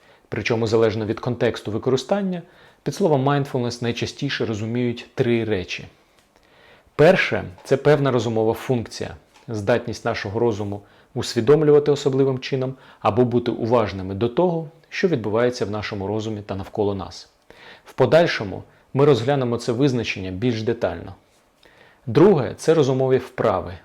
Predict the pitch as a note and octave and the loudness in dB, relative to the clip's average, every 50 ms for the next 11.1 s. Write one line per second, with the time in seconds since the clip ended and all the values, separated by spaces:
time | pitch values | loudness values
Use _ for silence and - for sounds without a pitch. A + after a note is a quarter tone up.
0 | _ - G2+ G#2 G#2+ A#2 - - B2 B2+ A#2+ - A#2 A#2 A2+ - - A#2 C3+ D#3 | _ -8 -4 -2 0 0 0 0 -2 -4 -4 -4 -6 -8 -6 -4 -2 0 0 0
1 | D3+ B2+ - - - B2+ - - A#2+ A2 - A#2 G#2+ A2+ A#2 A2+ A2+ - - F2+ | 0 -2 -2 0 0 0 0 -2 -6 -6 -4 -4 -4 -2 -2 -2 -4 -4 -4 -8
2 | F2 E2+ - - - D3 F#3 F#3+ - _ _ - - - - - - _ - A#2 | -8 -10 -12 -10 -8 -8 -8 -8 -10 _ _ -20 -20 -20 -20 -20 -16 _ 0 0
3 | C3 - A3 G#3 E3 C#3+ A2+ A2+ A#2+ B2 C3+ C#3+ C3+ - - A#2+ A2+ - A#2 G#2 | 2 4 4 4 4 4 2 2 2 2 4 2 2 0 -2 -4 -4 -4 -4 -2
4 | G2+ A#2 A#2 A2+ - G#2 - - A#2+ A2+ - A#2+ A2+ A2 C3+ D3 C3+ A#2 G#2+ G2+ | 0 -2 -2 -2 -4 -6 -6 -6 -6 -4 -2 -2 0 2 2 2 2 0 -2 -2
5 | - - - G2 G2+ A#2 A#2 - A2 G#2+ G2+ G2+ F#2+ E2+ F2+ F2 F2 F#2 G2+ - | -4 -6 -6 -4 -4 -4 -2 -2 -2 -2 -2 -2 -4 -4 -8 -12 -14 -16 -18 -20
6 | _ _ _ _ - - - - - _ - A2+ - - C3+ C3 A#2+ - A#2+ A2 | _ _ _ _ -20 -20 -20 -20 -20 _ -8 -6 0 2 2 2 2 2 -2 -4
7 | - A2 A#2 A#2 A#2 A2 A2 - A#2 G2+ A2+ A2 - - A#2+ A#2+ A#2 G#2+ - A2 | -4 -4 -2 -2 -2 -2 -4 -6 -6 -6 -6 -8 -4 -2 0 0 0 -2 -4 -4
8 | - A#2+ A2+ - - A#2 G#2+ B2 B2 - - E3 G#3 G#3 - - - E3 D#3 D#3 | -2 -2 -4 -2 -4 -4 -4 -4 -4 -4 -2 -2 -2 -4 -4 -6 -8 -6 -6 -4
9 | D3+ D3 D3 - - - - _ _ - A#2+ C3+ D3+ D3 - A#2 A#2 G#2 A2+ A2 | -6 -6 -6 -12 -18 -20 -20 _ _ 0 0 0 0 0 -2 -4 -4 -2 0 0
10 | A#2+ A#2 A2 - - A2+ G#2 G2+ G2+ G2+ G2 F#2+ F#2+ - - - A2 A2 G#2+ - | 0 0 0 -2 -4 -6 -6 -4 -6 -6 -6 -8 -8 -10 -12 -14 -14 -14 -16 -18
11 | - | -20